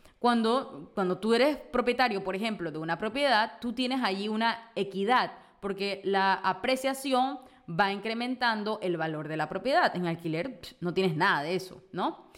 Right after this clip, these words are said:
O sea, que si aumenta el valor de la propiedad, nunca vas a volver a ver ese dinero que estás pagando en el alquiler.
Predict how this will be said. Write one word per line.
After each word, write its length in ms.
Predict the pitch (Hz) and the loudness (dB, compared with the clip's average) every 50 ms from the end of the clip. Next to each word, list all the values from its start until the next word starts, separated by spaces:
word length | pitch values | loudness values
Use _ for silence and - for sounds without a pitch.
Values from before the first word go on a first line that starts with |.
| - _ _ | -20 _ _
O 40 | - | -2
sea, 120 | 190 220 | 0 0
que 100 | 180 196 | 0 0
si 100 | 190 208 | 0 0
aumenta 400 | 196 190 190 202 240 277 254 269 | 0 2 2 2 0 2 2 2
el 60 | 233 202 | 2 2
valor 260 | 190 190 214 233 226 | 2 0 0 0 2
de 80 | 208 | 2
la 100 | 180 175 | 2 0
propiedad, 520 | 170 185 220 254 294 269 240 226 233 233 - - | 0 -2 -2 0 2 4 4 4 2 0 -2 -4
nunca 460 | 185 196 214 214 214 214 254 247 233 | -2 0 2 0 0 2 2 2 4
vas 240 | 185 185 180 185 202 | 4 4 2 4 2
a 80 | 226 247 | 2 2
volver 500 | 240 214 175 170 170 160 170 175 180 208 | 2 0 -2 -2 -2 0 0 0 2 2
a 100 | 220 220 | 0 2
ver 540 | 190 180 190 196 185 - - - - - _ | 2 0 0 0 -2 -6 -12 -18 -20 -20 _
ese 300 | - - 160 - - 202 | -10 -10 -6 -2 0 0
dinero 380 | 208 233 220 190 185 185 208 190 | 2 2 2 2 2 2 0 0
que 60 | 196 | -2
estás 220 | 185 190 165 151 | -2 -2 -2 -2
pagando 420 | - - 185 180 170 160 160 165 185 | 0 2 2 2 2 0 0 -2 -2
en 80 | 208 | -2
el 100 | 208 214 | -2 0
alquiler. 480 | 226 254 240 302 359 523 494 - - | -2 -2 0 0 2 2 2 0 -4